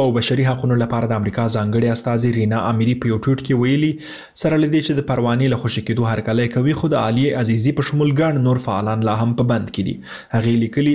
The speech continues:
طالبانو وړمه ورځ بیا په یوه سیمه چاپه وهلې او شاوخوا څلوېښت تنه، چې پکې نهه ویشت ښځې دي، نیولي. کومې خپلواکې ادارې د جمعې په ورځ د څلوېښتو کسانو د نیول کېدو په تړاو څه نه دي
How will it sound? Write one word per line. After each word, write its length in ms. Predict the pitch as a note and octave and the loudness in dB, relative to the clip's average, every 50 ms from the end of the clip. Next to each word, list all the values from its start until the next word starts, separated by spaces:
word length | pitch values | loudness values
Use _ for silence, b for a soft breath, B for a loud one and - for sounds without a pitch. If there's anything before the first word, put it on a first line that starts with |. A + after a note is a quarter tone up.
| C#3+ - | 0 0
طالبانو 460 | C#3+ A#2 A2+ A#2 A#2+ C3+ C#3 C#3 C3+ C3+ | -2 -2 0 0 0 2 2 2 2 2
وړمه 260 | D3 D3 D3 C#3 C3+ | 2 2 2 2 2
ورځ 720 | C3+ C3 A#2+ B2+ - - - - - - - _ - C3+ D3 | 2 0 -2 -2 -6 -10 -18 -20 -20 -20 -8 _ 0 2 2
بیا 140 | D#3+ D3+ D3 D3+ | 2 0 0 0
په 80 | C3+ A#2+ | 0 2
یوه 160 | A#2 A#2 A2+ | 2 0 0
سیمه 200 | - C3+ B2 A2+ - | -2 -2 -2 -2 -2
چاپه 260 | A2 G#2 G#2+ A#2+ B2+ A#2+ | -2 -2 0 0 0 0
وهلې 240 | A2 G#2+ G#2 G2+ G#2+ G#2+ | 0 0 0 -2 -2 -2
او 120 | A2+ - | -4 -2
شاوخوا 340 | - A2 A2 A2 - C#3+ C#3 | -2 -2 -4 -2 -2 -2 -4
څلوېښت 420 | C#3 - B2 A#2+ C#3+ D#3 - - - | 0 0 0 2 2 0 -2 -4 -4
تنه، 160 | A#2 G#2 G#2+ A#2 A#2 - - | -2 -2 -2 -2 -2 -4 -6
چې 60 | - A2 A2+ | -4 -4 -4
پکې 360 | A2 - - A2+ G#2+ A#2+ B2+ C#3 | -4 -2 -2 -2 2 2 2 4
نهه 180 | C#3 C3 G#2+ | 2 2 0
ویشت 220 | A2 G#2 - - - | -2 -4 -6 -2 -2
ښځې 180 | C#3 A2+ A2 G#2 A2 | -2 -2 0 -2 -2
دي، 60 | A2 G#2+ B B B B B - A#2+ | -4 -4 B B B B B 0 0
نیولي. 320 | A2+ G#2+ G2 F#2+ - - - - B B B B B B B - | 0 2 0 -2 -4 -6 -8 -10 B B B B B B B 0
کومې 180 | F3+ F3+ E3 - | 0 0 0 0
خپلواکې 480 | - D3+ D3 D#3 D#3+ - - - C3+ | -2 0 0 2 0 0 0 -2 0
ادارې 320 | A#2 A#2+ A#2 A#2 C3+ C3+ B2+ | 0 0 0 0 0 0 0
د 80 | A#2+ A2+ | 0 0
جمعې 240 | A#2 B2 C#3 C3+ C3+ | 2 2 0 0 0
په 80 | C3 | 0
ورځ 120 | B2 A#2+ A#2 | -2 0 0
د 80 | A#2+ A#2 - | -2 -2 0
څلوېښتو 420 | A2+ A2+ D#3+ C#3 B2+ - C3+ B2+ - | 0 2 2 0 0 -2 -4 -2 -2
کسانو 300 | A2+ - C3+ A#2+ B2 B2 A#2+ | -2 -2 -2 0 0 0 0
د 80 | A2+ | 0
نیول 200 | A2 G#2+ G#2+ G#2 G#2 | 2 2 0 0 0
کېدو 160 | - A2+ A#2+ B2 A#2+ | 0 0 0 0 0
په 40 | - - | -2 -4
تړاو 260 | G2+ G2+ G#2+ A2 A2+ - | -2 0 0 0 0 2
څه 100 | A#2+ B2+ | 2 0
نه 80 | A2+ F#2+ | 2 2
دي 60 | G2 | 0